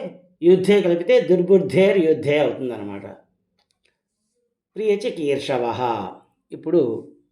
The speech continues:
ఈ పదాలన్నిటికీ అర్థాలు తెలుసుకుందాం. యోత్సమానాన్ అంటే యుద్ధానికి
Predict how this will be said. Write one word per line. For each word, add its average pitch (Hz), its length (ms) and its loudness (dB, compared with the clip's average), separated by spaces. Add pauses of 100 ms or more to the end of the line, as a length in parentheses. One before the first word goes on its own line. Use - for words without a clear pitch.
(120)
ఈ 143 120 -4
పదాలన్నిటికీ 143 800 -2 (840)
అర్థాలు 156 520 -2
తెలుసుకుందాం. 104 540 -8 (760)
యోత్సమానాన్ 170 1200 2 (240)
అంటే 151 200 -4 (520)
యుద్ధానికి 165 680 2